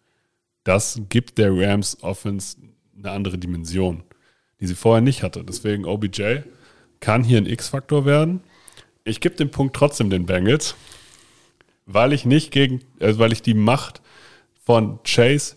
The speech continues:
Higgins und Boyd, die individuelle Qualität, und das, da gehe ich jetzt nicht mit den Systemen. Also trotz System gehe ich hier mit Chase. Wenn ich das System mit einfügen würde,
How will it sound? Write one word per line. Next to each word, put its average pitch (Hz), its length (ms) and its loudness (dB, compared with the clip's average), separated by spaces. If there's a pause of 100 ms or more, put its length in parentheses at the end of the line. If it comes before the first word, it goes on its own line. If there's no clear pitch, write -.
(140)
Higgins 131 440 2
und 101 200 -6
Boyd, 110 340 4
die 104 100 -4
individuelle 104 560 2
Qualität, 107 800 -2 (560)
und 107 200 -4
das, 104 240 2 (400)
da 104 140 0
gehe 113 120 -2
ich 131 100 -4
jetzt - 200 -6
nicht 139 160 -2
mit 117 100 -4
den 107 140 2
Systemen. 101 540 -2
Also 92 240 -6 (240)
trotz - 260 2
System 120 560 0
gehe 104 180 2
ich 104 100 -2
hier 107 340 2
mit 98 260 2
Chase. 90 400 0 (140)
Wenn 104 100 -2
ich 98 80 -2
das 104 160 -4
System 120 300 0
mit 113 160 0
einfügen 127 560 -2
würde, 123 320 0